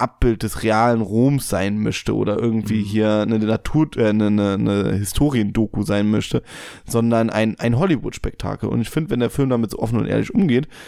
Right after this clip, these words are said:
Speaker 1: äh, kann ich damit sehr viel mehr Spaß haben, als dass er irgendwie so einen Mittelweg probiert. Und, äh, da geht er direkt schön rein. Also bis, bis er dann quasi ein Gladiator ist, äh, hatte ich schon, also die erste Stunde, die geht weg wie nichts.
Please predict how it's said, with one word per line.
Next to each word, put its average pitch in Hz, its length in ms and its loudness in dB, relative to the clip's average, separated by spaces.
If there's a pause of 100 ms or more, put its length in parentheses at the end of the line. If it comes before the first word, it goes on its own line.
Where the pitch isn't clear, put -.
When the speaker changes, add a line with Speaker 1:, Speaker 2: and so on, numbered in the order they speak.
(180)
Speaker 1:
äh, 107 380 2
kann 131 180 -2
ich 123 80 -2
damit 110 240 -2
sehr 120 140 0
viel 120 140 0
mehr 107 100 2
Spaß - 360 -4
haben, - 280 -4 (340)
als - 200 -6
dass 104 140 0
er 104 60 0
irgendwie 113 240 -2
so 104 60 -2
einen 101 100 0
Mittelweg - 360 -4
probiert. - 360 -2
Und, 113 300 0
äh, 107 340 2
da 123 140 2
geht 151 240 -2
er 156 60 0
direkt 190 360 -4 (180)
schön - 280 -2
rein. 214 340 0
Also 147 220 0
bis, 175 280 -4 (720)
bis 185 140 0
er 190 120 4
dann 156 280 0
quasi 143 300 2
ein 139 80 0
Gladiator 127 540 0
ist, - 340 -2
äh, 123 360 4 (120)
hatte 139 260 -2
ich 139 80 -4
schon, 135 240 2
also 113 180 2
die 107 120 0
erste 123 180 -4
Stunde, 151 400 0
die 120 140 -4
geht 113 180 0
weg - 180 -4
wie - 60 -4
nichts. - 380 -10